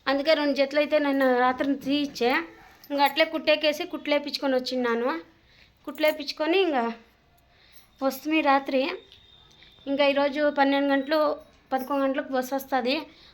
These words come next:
ఫోన్ చేస్తారు వాళ్ళు. ఇంకా సాయంత్రం అయితే నీళ్ళు పోసుకొని ఆ స్వామిను నేను రెడీ అవుతాము.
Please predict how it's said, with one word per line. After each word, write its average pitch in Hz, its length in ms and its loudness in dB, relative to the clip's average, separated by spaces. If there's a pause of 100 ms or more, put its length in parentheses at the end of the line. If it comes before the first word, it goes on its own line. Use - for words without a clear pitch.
(140)
ఫోన్ 302 260 0
చేస్తారు 269 400 0
వాళ్ళు. 247 260 2 (440)
ఇంకా 294 220 0
సాయంత్రం 285 400 2
అయితే 294 240 0
నీళ్ళు 285 200 0
పోసుకొని 294 440 0 (680)
ఆ 277 40 2 (100)
స్వామిను 285 360 0 (100)
నేను 277 200 0 (120)
రెడీ 254 240 2
అవుతాము. 262 400 -2